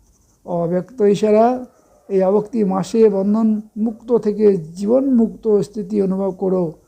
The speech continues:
স্বদর্শন চক্রধারী তথা চক-, ছত্রধারী হও, তো দেহের স্মৃতি অনেক ব্যর্থ সংকল্পের চক্র থেকে, লৌকিক আর অলৌকিক সম্বন্ধের চক্র থেকে, নিজের অনেক জন্মের স্বভাব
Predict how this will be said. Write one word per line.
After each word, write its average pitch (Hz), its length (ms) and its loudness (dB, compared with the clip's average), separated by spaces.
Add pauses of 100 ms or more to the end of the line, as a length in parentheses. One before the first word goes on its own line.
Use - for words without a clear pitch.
(840)
স্বদর্শন 190 880 0
চক্রধারী 208 640 0
তথা 202 300 -4
চক-, 202 380 -8
ছত্রধারী 214 800 0
হও, 214 380 0 (560)
তো 185 140 -2
দেহের 190 360 4
স্মৃতি 202 480 -4
অনেক 190 400 -2
ব্যর্থ 175 320 -6
সংকল্পের 180 600 -6
চক্র 180 380 -10
থেকে, 196 460 0 (680)
লৌকিক 208 460 0
আর 202 140 2
অলৌকিক 208 680 -2
সম্বন্ধের 190 440 -4
চক্র 185 360 -10
থেকে, 226 580 0 (400)
নিজের 202 340 2
অনেক 208 240 0
জন্মের 185 380 -4
স্বভাব 190 400 -6